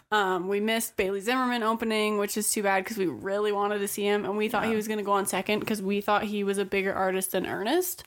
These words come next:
Speaker 2: Yeah.
Speaker 1: Um, apparently we were wrong 'cause he
Speaker 2: Mm.
Speaker 1: went on first, but they also started ten minutes early,
Speaker 2: Mm.
Speaker 1: which is kind of rude.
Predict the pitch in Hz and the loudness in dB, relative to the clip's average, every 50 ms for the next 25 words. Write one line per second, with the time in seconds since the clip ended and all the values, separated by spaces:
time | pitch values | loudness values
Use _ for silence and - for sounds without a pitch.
0 | - - 214 190 170 170 185 180 - - - - _ - 226 214 208 190 175 185 | -8 -2 0 0 2 2 0 0 -2 -6 -14 -12 _ -2 0 0 0 0 -2 -4
1 | 185 - 233 240 - - _ _ _ _ _ _ _ _ _ _ _ _ _ - | -6 -6 -6 -6 -8 -12 _ _ _ _ _ _ _ _ _ _ _ _ _ -4
2 | 220 214 - - - - - 226 226 226 240 254 262 277 254 226 262 277 277 277 | -4 -2 -2 -2 -4 -4 -4 -4 -2 0 0 0 0 0 -2 -2 -2 -2 -2 -2
3 | 269 254 247 240 240 233 233 233 233 233 233 226 220 214 202 196 190 190 196 196 | 0 0 0 0 0 0 0 -2 -2 -4 -2 -2 0 0 2 0 0 0 0 0
4 | 202 214 220 226 - 233 - - 247 254 254 254 254 240 233 226 - - - 233 | -2 -2 -2 -2 -2 -4 -2 -2 -2 -2 0 0 0 0 0 -2 -4 -4 0 2
5 | 208 196 202 208 - - 214 - 214 214 214 220 - 262 247 - - - 196 175 | 2 2 0 0 -4 -6 -4 0 0 2 2 2 0 -2 -2 -2 -2 0 0 2
6 | 196 214 247 247 233 - 254 262 262 262 277 285 294 285 294 302 285 294 294 311 | 2 2 0 -2 -4 -4 -2 -2 0 0 0 0 -2 -2 -2 -2 -2 0 0 2
7 | 320 339 349 349 - - - - 185 190 190 185 180 180 170 170 165 147 - - | 2 0 0 -2 -8 -10 -4 -2 0 0 0 0 0 -2 -2 -2 -4 -6 -2 2
8 | 226 226 214 - - - - - - _ _ _ _ _ _ _ _ _ _ - | 4 4 4 4 0 -2 -2 -2 -6 _ _ _ _ _ _ _ _ _ _ 0
9 | 240 233 - - - 294 349 440 466 453 453 - _ _ _ _ _ - 226 220 | 0 2 0 -2 0 0 2 2 0 0 -2 -6 _ _ _ _ _ -4 -2 0
10 | 208 185 135 127 131 - - | 0 0 -2 -4 -6 -8 -10